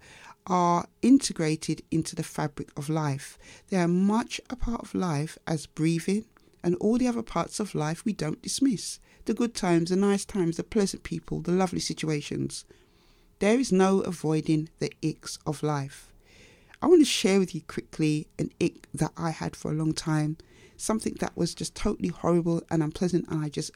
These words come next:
avoided it, didn't want to deal with it, tried to, tried everything to kind of not think about it, and that is my childhood sexual abuse. I spent the best part of ten years avoiding this ick,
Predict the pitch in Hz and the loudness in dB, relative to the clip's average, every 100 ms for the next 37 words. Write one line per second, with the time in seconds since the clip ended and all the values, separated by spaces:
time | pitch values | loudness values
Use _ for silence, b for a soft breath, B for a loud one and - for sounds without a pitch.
0 | 143 139 180 180 175 175 - - 175 165 | -10 -2 0 2 0 -2 -4 -4 0 2
1 | 160 147 170 170 170 165 - - - - | 2 0 0 0 0 -4 -6 -8 -10 -10
2 | - - B B - 190 180 202 214 - | -12 -12 B B -2 0 2 2 0 0
3 | 180 - - - 160 156 - 156 175 180 | -2 -2 -8 -2 -2 -2 -2 0 2 0
4 | - 165 160 151 147 147 139 - b b | 0 -4 -2 -6 -6 -6 -8 -8 b b
5 | - 170 202 - 160 160 - 175 185 180 | -2 2 2 0 0 0 0 2 2 2
6 | 156 147 156 - - - 151 190 190 139 | -4 -4 -4 -6 -8 -6 -4 2 2 2
7 | - - b b b b b 202 269 - | -6 -12 b b b b b 0 0 0
8 | - - 156 - - 170 214 - 180 165 | -2 0 2 0 -2 2 2 2 0 0
9 | - - - - 262 240 220 156 143 143 | 0 -10 -10 0 2 4 4 4 2 -2
10 | - _ _ 156 160 160 151 151 147 - | -12 _ _ -4 0 0 0 -2 -4 -2
11 | 165 - - | -2 -2 -8